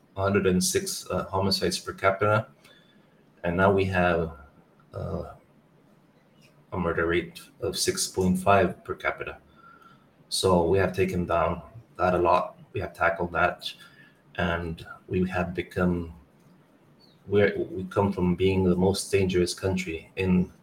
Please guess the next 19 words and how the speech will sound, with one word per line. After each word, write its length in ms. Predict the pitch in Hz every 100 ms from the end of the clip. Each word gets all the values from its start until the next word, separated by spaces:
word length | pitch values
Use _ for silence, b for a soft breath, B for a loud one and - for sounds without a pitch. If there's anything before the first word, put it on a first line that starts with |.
| -
the 60 | 85
world 500 | 92 92 95 92 - b b b b _ _ _ -
to 80 |
becoming 480 | - - 98 90 87
one 160 | 90 92
of 100 | 90
the 60 |
safest 640 | - 95 92 87 - - -
in 140 | 95 90
Latin 240 | 87 92
America. 460 | 85 92 95 92 76 _ _ _ _ b b b b b b b -
Uh, 160 | 92 90
when 240 | 90 95
we 140 | 107 135
arrived 280 | 113 104 95
at, 140 | 95
at 100 | -
the 60 | 95
government, 680 | 98 98 90 85 82 -